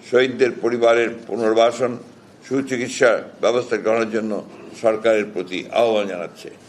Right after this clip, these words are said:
বিএনপি দীর্ঘ আট বৎসর গণতান্ত্রিক আন্দোলনে সফলতার সঙ্গে নেতৃত্ব দেওয়ার জন্য জনাব তারেক রহমানকে আন্তরিক ধন্যবাদ ও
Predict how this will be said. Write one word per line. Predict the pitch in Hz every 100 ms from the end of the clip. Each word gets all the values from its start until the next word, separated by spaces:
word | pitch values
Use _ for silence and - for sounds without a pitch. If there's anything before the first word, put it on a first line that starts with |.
| - - - - - - - -
বিএনপি | 135 151 151 165
দীর্ঘ | 151 165
আট | 151 143 151 135
বৎসর | 143 143 - 135 110 - - -
গণতান্ত্রিক | 110 123 135 135 135 135
আন্দোলনে | 131 131 135 131 123 - - - -
সফলতার | 120 117 143 147 156 151
সঙ্গে | 151 143 135
নেতৃত্ব | 131 - 117 123
দেওয়ার | 120 120 110
জন্য | 123 123 113 - - - -
জনাব | 113 117 120
তারেক | 117 120 107
রহমানকে | 117 113 110 113 107 - - - - -
আন্তরিক | 110 117 117 120 120 - -
ধন্যবাদ | 113 113 113 107
ও | 101